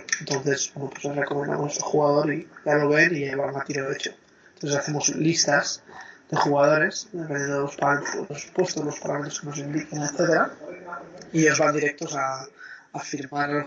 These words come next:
jugador, o por lo menos a scoutear al jugador,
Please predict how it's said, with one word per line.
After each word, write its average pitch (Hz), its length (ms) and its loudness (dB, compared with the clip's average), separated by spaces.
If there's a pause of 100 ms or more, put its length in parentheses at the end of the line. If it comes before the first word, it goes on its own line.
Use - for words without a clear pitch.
jugador, 139 520 0 (580)
o 139 200 -2
por 143 140 2
lo 143 60 2
menos 151 220 -2
a - 80 -2
scoutear 143 520 2
al 147 60 0
jugador, 143 520 -2